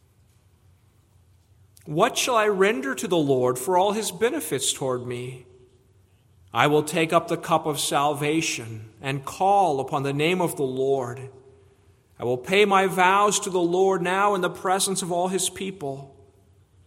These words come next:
Precious in the sight of the Lord is the death of his saints.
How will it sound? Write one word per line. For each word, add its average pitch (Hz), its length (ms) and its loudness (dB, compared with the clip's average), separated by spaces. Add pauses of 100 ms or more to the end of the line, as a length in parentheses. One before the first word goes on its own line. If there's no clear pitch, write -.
(480)
Precious - 840 -2
in 131 100 -10
the 139 80 -6
sight 165 380 2
of 156 80 -2
the 160 80 0
Lord 156 440 2
is 170 360 0
the 139 100 -2
death 147 460 -2
of 143 100 -6
his 135 180 -6
saints. - 760 -10